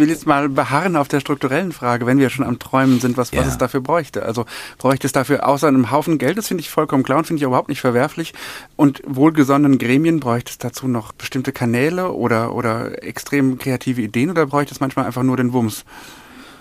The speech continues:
Speaker 2: Ganz ehrlich, erstmal brauchen wir Eier, wenn ich das so platt sagen
Speaker 1: Aha.
Speaker 2: darf. Wir brauchen
Speaker 1: Aha.
Speaker 2: die, wir, wir
Speaker 1: Aha. Ja.
Speaker 2: brauchen Mut. Also, äh, und das heißt auch, unsere Gremien brauchen den Mut, einfach mal eine freche Kampagne zu, zu fahren, weil du musst ja Aufmerksamkeit,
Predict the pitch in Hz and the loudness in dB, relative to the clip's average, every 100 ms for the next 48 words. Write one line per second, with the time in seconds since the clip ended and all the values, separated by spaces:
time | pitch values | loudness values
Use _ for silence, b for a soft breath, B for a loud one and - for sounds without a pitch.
0 | B - 73 - 71 73 78 - - 67 | B -8 -6 -2 -2 0 -2 -6 -10 -8
1 | 76 67 60 65 65 - 67 - - - | -6 -4 -6 -6 -8 -8 -8 -8 -12 -16
2 | - 76 69 73 - - - 92 - 78 | -16 -12 -10 -8 -10 -8 -6 -4 -4 2
3 | 156 135 - - 92 76 95 147 127 147 | 2 4 2 2 0 2 2 2 0 -2
4 | - 170 107 110 110 107 117 123 120 170 | -2 0 0 2 2 2 2 0 4 4
5 | 196 - - - 87 104 B B B - | 4 0 -12 -4 0 0 B B B 0
6 | 95 - 110 101 104 123 - 95 - 107 | 2 4 2 2 2 0 0 0 0 2
7 | 104 98 - 92 120 92 - 76 78 69 | 4 2 2 4 4 4 0 -2 -2 -4
8 | 78 78 - B B B B 98 107 98 | -2 -4 -6 B B B B -4 -2 0
9 | 98 95 90 - - 123 135 87 - 71 | 0 0 0 -4 -2 -2 -2 -4 -6 -8
10 | 76 85 69 - - 73 - 78 101 117 | -4 -4 -4 -8 -8 -10 -6 -2 -2 -4
11 | B B - 92 92 B B - 80 98 | B B -2 -2 -2 B B -14 -4 0
12 | 127 - - 98 82 - 76 - - | 0 2 0 0 -2 -4 -6 -8 -10